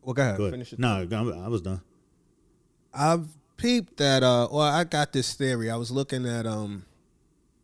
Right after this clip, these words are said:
Speaker 1: teaching, and I was talking to a couple people that are teachers, and I was just curious. It's, it reminds me of, like, policing in the same way of, like, you know, how they say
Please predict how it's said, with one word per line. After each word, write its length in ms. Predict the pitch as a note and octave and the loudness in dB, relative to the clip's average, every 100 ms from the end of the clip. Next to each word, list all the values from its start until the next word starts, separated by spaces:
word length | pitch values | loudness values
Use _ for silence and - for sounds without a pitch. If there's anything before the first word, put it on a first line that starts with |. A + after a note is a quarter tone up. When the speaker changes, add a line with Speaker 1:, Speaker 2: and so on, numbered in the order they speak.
| - - - | -20 -20 -12
Speaker 1:
teaching, 420 | - B2 A2+ G#2 | 0 0 0 -4
and 160 | G2 G2 | -4 -6
I 40 | G2 | -6
was 100 | - | -6
talking 340 | A2+ G#2+ F#2+ | -6 -6 -8
to 320 | - F#2+ F#2+ - _ _ _ _ _ - | -10 -10 -10 -14 _ _ _ _ _ -12
a 20 | |
couple 160 | G2+ G2 | -10 -8
people 280 | G#2 F2+ | -8 -8
that 120 | F#2 F2+ | -10 -12
are 80 | - | -12
teachers, 480 | - G#2+ - F2+ | -10 -10 -8 -12
and 100 | G2 | -8
I 80 | G#2 | -8
was 180 | G#2 G#2 | -8 -10
just 220 | F#2 - | -12 -14
curious. 540 | - C3+ A#2+ A2 G2+ A#2 | -6 -4 -4 -4 -6 -8
It's, 140 | - | -6
it 100 | C#3+ | -2
reminds 400 | C#3+ E3+ E3 C3+ | 2 4 4 4
me 80 | C#3+ | 2
of, 100 | C3 | 2
like, 320 | C3+ B2+ A#2+ _ _ _ _ _ | 2 2 -2 _ _ _ _ _
policing 640 | - C#3 E3+ F3 - F#2 F#2 - | 4 8 8 6 -2 -8 -12 -10
in 80 | G#2 | -8
the 80 | F#2 | -6
same 360 | A#2 G#2+ G2+ | -4 -2 -2
way 260 | G#2 G#2+ G#2 | -2 0 0
of, 260 | G2+ F#2+ | -2 -4
like, 440 | G#2+ G#2+ G#2+ G2+ - - _ _ _ _ _ _ _ _ _ | -4 -2 -2 -4 -12 -20 _ _ _ _ _ _ _ _ _
you 140 | A2+ B2+ | -4 0
know, 360 | B2+ A#2+ A#2+ | 2 2 2
how 160 | A2+ A#2 | 2 2
they 120 | A#2 | 0
say 760 | G#2+ C3 B2 A#2+ A#2 A2+ G#2+ | 0 2 4 4 4 4 2